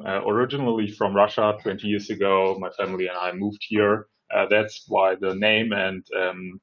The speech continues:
five years ago, I started together with Jan, my co-founder, Wunderflats. And, uh, Wunderflats is the,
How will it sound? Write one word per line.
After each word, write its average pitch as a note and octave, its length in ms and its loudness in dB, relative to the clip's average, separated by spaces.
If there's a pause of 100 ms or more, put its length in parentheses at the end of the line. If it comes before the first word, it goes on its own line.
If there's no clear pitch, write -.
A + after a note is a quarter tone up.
five B2+ 200 4
years C#3 200 0
ago, A2+ 480 4 (360)
I G#2 120 6
started G#2 440 0
together F#2+ 320 -2
with F#2 120 -4 (260)
Jan, G#2 540 2
my G2 100 -2
co-founder, F#2+ 600 0 (100)
Wunderflats. G#2 600 0
And, G2 360 -2
uh, G2 260 0
Wunderflats C3+ 560 4
is G#2 340 -2
the, F#2+ 320 4